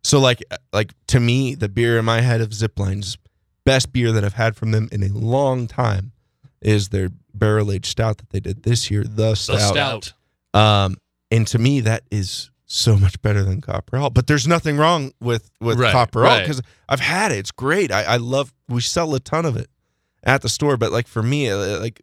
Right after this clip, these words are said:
Speaker 1: people going into a brewery like you're getting ready to do in Chicago, you'll sit down, you'll order a flight, the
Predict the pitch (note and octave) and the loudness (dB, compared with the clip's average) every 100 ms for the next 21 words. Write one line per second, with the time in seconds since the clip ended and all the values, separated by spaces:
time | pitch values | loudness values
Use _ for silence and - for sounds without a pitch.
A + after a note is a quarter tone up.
0 | - F#3 F3+ F#3+ C3 D3 D3 C3 D#3 D#3 | -8 -4 -2 -2 0 0 0 -2 -4 -4
1 | D3 B2+ B2+ C3 A#2+ A2+ A2+ - A2+ A2+ | -2 -2 -2 -2 -2 -2 -6 -8 -6 -4
2 | A#2 A2+ A2 G#2+ G#2+ G2+ G2 G2+ - D#3 | -4 -2 -2 -4 -8 -6 -6 -6 -2 0
3 | D#3+ A2+ A2 _ _ _ - D#3 A#2 G2 | 0 0 -2 _ _ _ -4 -2 -2 -2
4 | G2+ C#3 A#2+ G2 G#2+ G#2+ G2 - G#2 A2+ | -2 -2 -4 -4 -4 -2 -6 -6 -4 -4
5 | C3+ G#2 | -4 -12